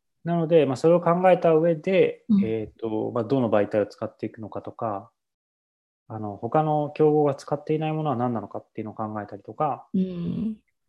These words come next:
Speaker 1: その辺考えると、やっぱホームページってあんまりサロンさんで使いこなしてるところも少ないですし、
Speaker 2: うん。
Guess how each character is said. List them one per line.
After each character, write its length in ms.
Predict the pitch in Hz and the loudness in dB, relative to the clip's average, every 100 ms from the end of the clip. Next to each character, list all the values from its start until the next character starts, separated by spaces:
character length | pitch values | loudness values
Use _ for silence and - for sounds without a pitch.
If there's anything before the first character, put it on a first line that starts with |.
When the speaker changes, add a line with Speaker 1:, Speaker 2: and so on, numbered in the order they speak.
| _ | _
Speaker 1:
そ 100 | - | -6
の 100 | 196 | -2
辺 220 | 233 226 220 | 2 2 2
考 60 | |
え 20 | |
る 60 | 135 | 2
と、 40 | 110 | 0
や 20 | |
っ 40 | |
ぱ 60 | 104 | 2
ホ 160 | 185 | 2
ー 20 | 214 | 4
ム 100 | 226 | 4
ペ 140 | 185 | 2
ー 20 | |
ジ 80 | 92 | 0
っ 20 | |
て 120 | - | -6
あ 40 | 123 | -8
ん 80 | 175 | -6
ま 80 | |
り 180 | 175 165 | -6 -8
サ 140 | - 135 | -6 -8
ロ 120 | 151 | -6
ン 60 | |
さ 140 | 147 151 | -6 -6
ん 100 | 151 | -4
で 300 | 143 110 - | -6 -6 -12
使 200 | - - | -8 -4
い 60 | 170 | -2
こ 100 | 180 | 0
な 100 | 175 | -2
し 80 | - | -4
て 60 | |
る 80 | 107 | -8
と 80 | - | -6
こ 100 | 104 | -6
ろ 60 | |
も 80 | 95 | -8
少 120 | - - | -12 -6
な 100 | 147 | -6
い 40 | |
で 80 | 98 | -6
す 140 | - - | -12 -14
し、 240 | 101 95 _ - | -14 -14 _ -2
Speaker 2:
う 60 | |
ん。 680 | 180 180 180 170 160 175 208 | 2 2 2 0 -2 -4 -6